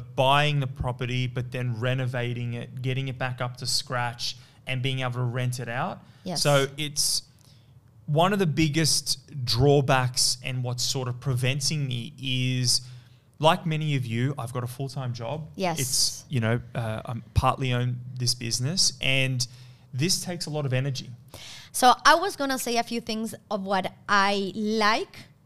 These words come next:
Speaker 2: that you're doing and things to be mindful of.
Speaker 1: Yeah.
Speaker 2: So I actually like that you didn't start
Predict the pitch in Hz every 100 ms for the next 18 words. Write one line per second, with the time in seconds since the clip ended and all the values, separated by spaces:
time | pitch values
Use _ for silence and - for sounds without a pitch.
0 | _ - 220 220 208 196 170 196 240 302
1 | - 196 196 202 202 - - 214 226 214
2 | 190 170 170 - 160 151 - - - -
3 | 143 151 - - - 247 226 220 - -
4 | 262 311 320 370 294 233 233 - 202 233
5 | 208 220 214 240 226 - 208 180 190